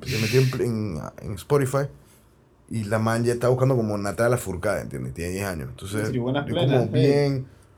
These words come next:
Speaker 1: y de rep-, claro, le gusta Demi Lovato, le gusta como Timberland, como toda esa vaina que,
Speaker 2: Sí.
Speaker 1: que tan pretty también, pues, lo disfruto
Speaker 2: Otro
Speaker 1: con ella
Speaker 2: estilo de
Speaker 1: también.
Speaker 2: música,
Speaker 1: Sí,
Speaker 2: ¿no?
Speaker 1: también.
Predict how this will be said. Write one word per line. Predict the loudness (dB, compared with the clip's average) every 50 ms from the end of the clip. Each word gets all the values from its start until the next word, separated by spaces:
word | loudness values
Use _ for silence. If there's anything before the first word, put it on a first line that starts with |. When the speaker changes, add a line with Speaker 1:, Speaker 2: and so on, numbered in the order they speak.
| _ _ _
Speaker 1:
y | -4 -2
de | 0 2 2
rep-, | 2 2 0 2
claro, | 6 6 8 8 6
le | 4
gusta | 0 2 4 6
Demi | 6 6 6 4 2
Lovato, | 2 4 4 6 6 6 4 4 2 4
le | 4
gusta | 4 2 2 2 0 0 0
como | 0 -2 -2 -2 -2 -4 -6 -8 -6
Timberland, | -4 -4 -2 0 0 0 0 0 -2 -4 -4 -4 -4 -2 -2 -2 -2 -2 -4
como | -4 -4 -4 -2
toda | 0 0
esa | 0 2 4
vaina | 4 4 4 2 2 0
que, | 0 -2
Speaker 2:
Sí. | -2 -2 -2 -2 -2 0
Speaker 1:
que | 2
tan | 4 4 4 4
pretty | 4 4 4 6
también, | 6 6 6 8 6 6 6 4
pues, | 2 0 0 0 2
lo | 4 4 4
disfruto | 4 4 4 4 6
Speaker 2:
Otro | 6 8
Speaker 1:
con | 8
ella | 8 12
Speaker 2:
estilo | 12 12 12
de | 12
Speaker 1:
también. | 12 12 10
Speaker 2:
música, | 8 6 4 4 4 4
Speaker 1:
Sí, | 4 2
Speaker 2:
¿no? | 0
Speaker 1:
también. | -2 -4 -2 0 2 2 2 0 -2